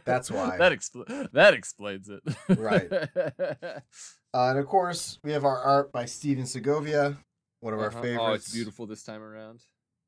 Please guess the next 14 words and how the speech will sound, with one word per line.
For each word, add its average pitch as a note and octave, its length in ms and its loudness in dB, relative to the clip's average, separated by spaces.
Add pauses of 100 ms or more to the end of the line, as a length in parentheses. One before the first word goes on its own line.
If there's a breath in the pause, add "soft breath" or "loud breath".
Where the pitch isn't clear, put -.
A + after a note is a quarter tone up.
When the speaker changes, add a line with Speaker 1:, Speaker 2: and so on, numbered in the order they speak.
(140)
Speaker 1:
Uh, A2+ 140 2
Ulysses A#2+ 540 -4
Areola B2+ 680 0 (300)
is G#2 140 -12
on G2+ 200 -8
colors. E3 720 -2 (1200)
Speaker 2:
Knocking F#2 360 -10
it F2 160 -10
out F2 60 -8
of E2+ 60 -10
the E2+ 60 -14
park F2+ 300 -8
this F#2+ 140 -16
time. G#2 260 -18